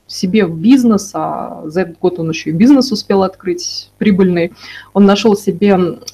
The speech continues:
а, в другой стране, в Дании, по-моему, м, удаленного персонального ассистента, и эта девушка нашла его через блог, она интересовалась личной эффективностью,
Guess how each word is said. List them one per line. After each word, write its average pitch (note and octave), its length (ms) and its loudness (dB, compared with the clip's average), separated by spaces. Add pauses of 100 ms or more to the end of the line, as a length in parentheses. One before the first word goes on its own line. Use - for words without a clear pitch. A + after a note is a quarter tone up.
а, F3 300 -2
в E3 100 -8
другой G3 280 2
стране, G3 380 2
в E3+ 120 -4
Дании, G3+ 280 2
по-моему, F3+ 800 0 (160)
м, F3 240 -6 (440)
удаленного F#3+ 560 2
персонального F#3 680 0
ассистента, C4+ 760 0
и G#3+ 360 -2
эта - 320 -4
девушка A#3+ 460 -2
нашла G3+ 340 -2
его F3 180 0
через E3 300 -10
блог, G3 480 0
она D#3+ 280 -8
интересовалась E3 800 -4 (280)
личной F#3+ 320 0
эффективностью, A3 1300 2